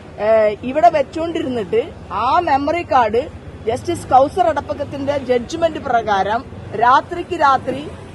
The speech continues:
മാറിയ ഹാഷ് വാല്യൂ മാറ്റി ഒറിജിനൽ മെമ്മറി കാർഡ് ഇവിടെ കൊണ്ടുവച്ചു. നിങ്ങൾ ചോദിക്കണം ഈ അക്യൂസിന്റെ വക്കീലന്മാരോട്,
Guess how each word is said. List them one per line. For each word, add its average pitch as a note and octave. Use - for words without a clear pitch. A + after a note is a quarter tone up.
മാറിയ C#4+
ഹാഷ് C#4
വാല്യൂ D4+
മാറ്റി C4+
ഒറിജിനൽ D#4+
മെമ്മറി C#4+
കാർഡ് D#4+
ഇവിടെ D#4
കൊണ്ടുവച്ചു. D4+
നിങ്ങൾ D#4
ചോദിക്കണം F4+
ഈ C4
അക്യൂസിന്റെ E4
വക്കീലന്മാരോട്, D#4